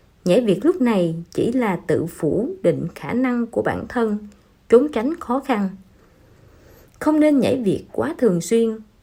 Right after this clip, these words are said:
như vậy sẽ khiến kinh nghiệm bạn khó khăn lắm mới tích lũy được trở về con số không. Bạn phải mệt mỏi ứng phó với nhiều công việc khác nhau, kiến thức và kỹ năng bạn nắm được rối loạn, lộn xộn, không có lợi gì cho phương hướng sự nghiệp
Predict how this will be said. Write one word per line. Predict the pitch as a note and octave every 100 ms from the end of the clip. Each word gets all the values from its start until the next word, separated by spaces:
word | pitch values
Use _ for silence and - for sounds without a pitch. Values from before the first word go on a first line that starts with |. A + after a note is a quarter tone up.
| _ -
như | D4
vậy | F#3+ C3
sẽ | E3+ E3+
khiến | G3+ B3+ D#4+ F#4
kinh | D4 C4
nghiệm | D#3 E3+
bạn | E3 - F3
khó | - C#4+ D4+
khăn | B3+ A#3
lắm | A3 D4 D#4
mới | E4
tích | F4 G#4
lũy | F#3+ - A#3
được | G3 - - -
trở | D3+ A3+
về | A3 D#3 -
con | G3 G3
số | - A3+
không. | - F#3+ F3+ F3 _ _ _ _
Bạn | E3+ F3+ F#3+
phải | C4
mệt | G3 -
mỏi | F#3 B2+ A3
ứng | C4 D#4+
phó | C4 C4 E4+ E4+
với | D#4+
nhiều | G#3+ F3+
công | D4 D4
việc | F#3+ - -
khác | E4+ F4+
nhau, | A#3+ A3+ A3 A3+ _ _ _
kiến | - E4 F4
thức | G#4 -
và | G#3 -
kỹ | -
năng | A#3+ D4 C#4+
bạn | F#3 C#3 F3+
nắm | G#3 D#4+ A3+
được | D3 -
rối | A3+ D#4+
loạn, | F#3 C#3 C#3+ - _ _ _ _ -
lộn | F3+ D#3
xộn, | F3+ F3 - D#3 - _ _ -
không | - C#4 C4
có | D4
lợi | D#4 F3 B2+ F3
gì | G3 E3+ C3 -
cho | G#3
phương | G#3 G#3+ G#3
hướng | G#3 B3
sự | E4 E3+
nghiệp | E3+ D3+